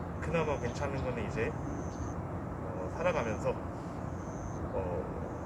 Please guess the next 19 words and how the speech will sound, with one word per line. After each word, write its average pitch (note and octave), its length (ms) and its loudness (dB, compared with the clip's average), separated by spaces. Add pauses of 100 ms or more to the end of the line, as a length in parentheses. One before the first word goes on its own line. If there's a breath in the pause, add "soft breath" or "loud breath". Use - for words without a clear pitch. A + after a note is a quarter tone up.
(680)
이제 - 140 0
수험 G3+ 380 2
생활 G3+ 260 4
중에서도 C#3 420 2
이제 G2+ 400 0 (560)
되게 C3 240 0 (320)
좋은 E3+ 440 2
점이 - 180 2
있더라고. G2 360 2
되게, F#2 200 0 (960)
왜냐면 - 220 0
이제 - 140 -2 (340)
집 - 300 -2
가서 C#3 260 4
이제 G2+ 280 0 (600)
집 - 140 -4
갈 D3+ 160 4
때 C3+ 140 2
버스에서 D3 640 4